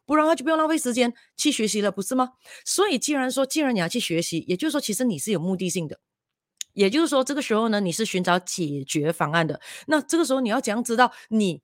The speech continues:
是否来对的地方，可以找到解决方案呢？我告诉大家，如果成为被动的这个沉默观察者，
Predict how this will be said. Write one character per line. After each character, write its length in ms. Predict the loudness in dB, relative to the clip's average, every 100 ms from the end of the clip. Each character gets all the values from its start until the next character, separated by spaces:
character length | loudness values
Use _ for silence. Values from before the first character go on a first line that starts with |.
| _
是 320 | -4 2 2
否 160 | 4 2
来 180 | 0 -4
对 160 | 0
的 60 | 2
地 140 | 2
方， 100 | -2
可 140 | -2 -4
以 40 |
找 120 | -2
到 100 | -4
解 140 | -2 -2
决 100 | 0
方 140 | 2
案 120 | 2
呢？ 120 | 2 -2 _ -20 -4
我 120 | 0
告 160 | 2 2
诉 120 | 4
大 140 | 4
家， 200 | 4 2 -2 _
如 160 | 0
果 100 | 2 2
成 240 | 0 2
为 100 | 2
被 300 | 4 2 2
动 180 | -2 -2
的 160 | -2 -4 _ -2
这 160 | 0
个 100 | 0
沉 220 | -2 -4 -4
默 100 | -2
观 160 | -4
察 140 | -4 -6
者， 200 | -8